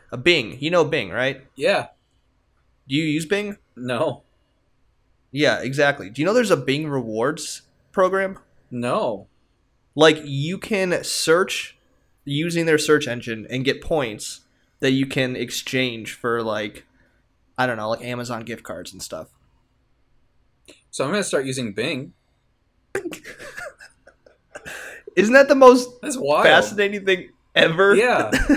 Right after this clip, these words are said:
Speaker 2: Do I have to, like, log into Bing on all of my devices?
Speaker 1: Uh, no, I think it's just you get points of how often you do it. So, like, you'll have an account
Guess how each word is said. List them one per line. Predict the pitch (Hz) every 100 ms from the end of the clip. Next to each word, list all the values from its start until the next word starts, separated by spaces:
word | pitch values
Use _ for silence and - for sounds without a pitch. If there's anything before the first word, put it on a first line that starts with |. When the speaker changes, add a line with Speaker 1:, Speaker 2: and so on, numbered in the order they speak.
| 359 349 359 - - - _ _ -
Speaker 2:
Do |
I | 160
have |
to, | 175
like, | 170 131
log | 127 135 151
into | 156 135 123
Bing | 110 117 131
on | 139 120
all | 107 113
of | 117
my | 123 113
devices? | 101 107 113 175 208 - - _ _ _ _ _ _ _ _ _ _ _ _ _ _ _ _ _ _ -
Speaker 1:
Uh, | 123 180 190 - 170
no, | 185 202 226 226 196
I | 214
think | 247 254
it's | 247 -
just | 214 214
you | 185
get | 202 202
points | 202 190 180
of | 156
how | 180 175 170
often | 170 165
you | 156
do | 151 139
it. | -
So, | 156
like, | 156 160
you'll | 175
have | 185
an | 151
account | 131 - 117 110 135